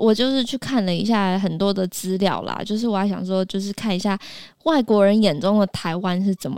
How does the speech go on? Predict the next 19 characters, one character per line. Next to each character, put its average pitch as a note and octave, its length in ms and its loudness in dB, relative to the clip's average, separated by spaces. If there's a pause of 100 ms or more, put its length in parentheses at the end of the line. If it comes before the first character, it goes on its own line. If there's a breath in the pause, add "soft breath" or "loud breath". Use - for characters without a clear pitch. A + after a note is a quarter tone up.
(120)
样。 E3 180 0
可 G3 80 2
是 C4+ 100 2
我， A#3+ 300 4
我 G3+ 160 6
其 A3+ 160 0
实 C4 100 4
发 C4 240 4
现 C#4 200 4
了， G#3 200 2 (360 loud breath)
在 C4 360 2 (120)
二 A#3 260 4
零， F3 880 -2
不 A#3 180 -8
知 C4 40 -2
道 A#3+ 120 2
一 A#3 320 2
一 A#3 80 4
啊， G#3 80 2